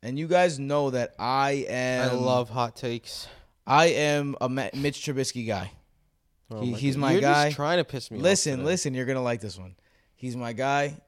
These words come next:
Speaker 1: I have a hot take, guys. I, I have a hot prediction. I think, what's next week? Week three?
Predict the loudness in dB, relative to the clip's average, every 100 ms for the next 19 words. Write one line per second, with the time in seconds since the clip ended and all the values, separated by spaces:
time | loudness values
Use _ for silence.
0 | _ _ _ -8 -6 -4 -4 -6 -6 -6
1 | -10 -10 -10 -10 -12 -10 -6 -2 -2 -2
2 | -4 -6 -10 -10 -12 -14 -18 _ _ _
3 | _ _ _ _ _ -8 -6 -4 -6 -8
4 | -16 _ _ _ _ -2 -2 -2 -4 -4
5 | -8 -8 -6 -6 -6